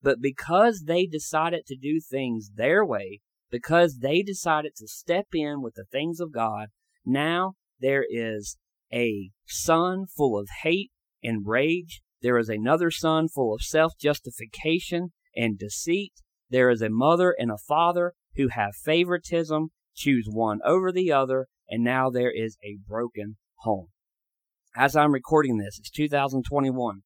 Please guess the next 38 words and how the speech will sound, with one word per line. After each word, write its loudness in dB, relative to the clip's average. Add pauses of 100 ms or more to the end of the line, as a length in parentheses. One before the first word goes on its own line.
Happy -10
New -4
Year. -8 (280)
It's -10
actually, 4
this 0
is -12
the -6
first 2
actual 2
broadcast 6
of -8
the -8
two -4
thousand -2 (560)
twenty-one, 0 (580)
um, 0
year. 4 (760)
But 4
as 6
I 6
record 2
this, -12 (340)
I 8
am, 4
uh, 0 (240)
I 2
live 2
in 0
the 0
United -2
States -4
of -6
America, -2 (140)
and -6 (320)
I'm -2
recording -4
this -8